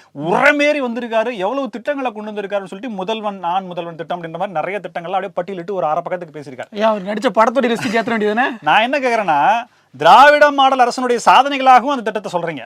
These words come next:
Speaker 2: ம்.
Speaker 1: முதலமைச்சருடைய சாதனைகளாகவும் அந்த திட்டத்தை சொல்றீங்க,
Speaker 2: இப்ப
Speaker 1: இப்ப
Speaker 2: உதயநிதி அவருடைய
Speaker 1: உதயநிதி
Speaker 2: சாதனை.
Speaker 1: ஸ்டாலின் அவர்களுடைய சாதனைகளாகவும் அதே திட்டங்களை பேர சொல்றீங்க. எப்ப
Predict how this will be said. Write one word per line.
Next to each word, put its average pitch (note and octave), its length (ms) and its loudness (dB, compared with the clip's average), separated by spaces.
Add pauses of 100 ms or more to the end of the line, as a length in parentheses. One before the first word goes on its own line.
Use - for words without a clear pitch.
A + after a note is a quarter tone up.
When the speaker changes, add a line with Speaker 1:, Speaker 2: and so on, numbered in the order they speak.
Speaker 2:
ம். E3 360 -12
Speaker 1:
முதலமைச்சருடைய D4+ 800 2
சாதனைகளாகவும் A#3+ 680 2
அந்த B3+ 200 4
திட்டத்தை G#3 400 -6
சொல்றீங்க, F3+ 260 -8 (180)
Speaker 2:
இப்ப A3 180 0
Speaker 1:
இப்ப - 20 -
Speaker 2:
உதயநிதி C4 180 4
அவருடைய C#4+ 220 6
Speaker 1:
உதயநிதி B3 200 6
Speaker 2:
சாதனை. A#3 180 4
Speaker 1:
ஸ்டாலின் D4 240 4
அவர்களுடைய C4 400 -2
சாதனைகளாகவும் A#3 640 2
அதே A#3+ 260 8
திட்டங்களை A#3 460 -2
பேர A3 80 -4
சொல்றீங்க. G3 280 -8 (240)
எப்ப A3+ 220 -4